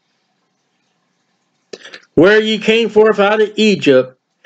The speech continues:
and because they hired against thee Balaam, the son of Beor,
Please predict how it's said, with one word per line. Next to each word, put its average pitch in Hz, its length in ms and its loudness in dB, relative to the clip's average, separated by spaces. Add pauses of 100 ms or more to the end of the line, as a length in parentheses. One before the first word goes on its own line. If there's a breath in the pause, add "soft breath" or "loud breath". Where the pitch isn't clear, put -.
and 190 160 0
because 226 440 -2
they 220 300 0
hired 247 600 0
against 220 500 -4
thee 190 360 0
Balaam, 156 680 -2 (240 soft breath)
the 160 120 2
son 220 260 -2
of 160 140 -6
Beor, 147 720 0